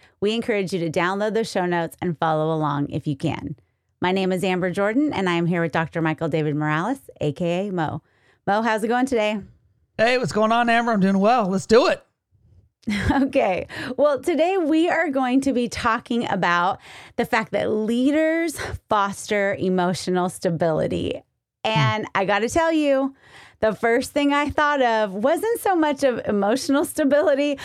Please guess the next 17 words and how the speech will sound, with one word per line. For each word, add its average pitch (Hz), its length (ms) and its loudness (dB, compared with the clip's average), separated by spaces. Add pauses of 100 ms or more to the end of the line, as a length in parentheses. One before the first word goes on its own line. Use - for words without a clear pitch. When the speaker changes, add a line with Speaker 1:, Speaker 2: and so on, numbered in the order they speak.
(160)
Speaker 1:
but 262 160 2
maybe 254 300 2
a 294 100 4
little 262 260 2
bit 240 180 2
of 220 100 2
emotionally 220 840 2
flying 208 500 -2
off 214 240 -2
the 202 100 2
handle, 226 640 0 (520)
uh, 233 100 2
with, 226 320 0
with 233 200 -4
the 233 160 2 (160)
best 320 340 0
scene 240 500 0